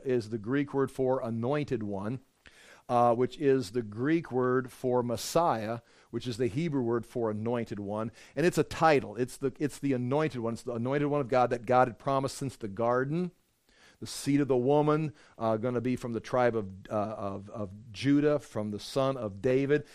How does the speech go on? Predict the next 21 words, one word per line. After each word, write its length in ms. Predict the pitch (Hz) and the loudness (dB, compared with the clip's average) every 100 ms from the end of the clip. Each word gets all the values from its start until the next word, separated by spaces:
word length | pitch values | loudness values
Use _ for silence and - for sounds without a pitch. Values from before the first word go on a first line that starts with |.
| - - | -20 -2
It's 200 | 139 - | -2 -2
the 120 | - | -8
Christ. 500 | - - 156 113 - | -8 2 2 2 -2
It's 180 | 117 - | -8 -4
the 140 | - | -4
Messiah. 600 | 123 120 - 147 127 107 98 | -2 -2 2 4 6 4 -2
We 100 | 110 | -6
see 160 | - | -4
him 100 | 127 | -6
coming 520 | 113 - 135 135 135 - - - _ | -6 -6 -4 -2 -4 -8 -20 -20 _
in 180 | 123 120 | -6 -6
future. 460 | - 135 131 123 - 156 | -2 -2 -2 -6 -8 -6
You 80 | |
know, 160 | 113 101 98 | -6 -6 0
David 360 | 139 151 135 117 | 4 6 4 0
ta-, 180 | 127 | -2
Daniel 320 | 117 135 151 135 | 0 0 0 0
talked 260 | 127 113 | 0 -2
about 220 | 113 113 | -2 -2
him 80 | 104 | -4
coming 380 | - 117 107 98 | -6 -6 -6 -10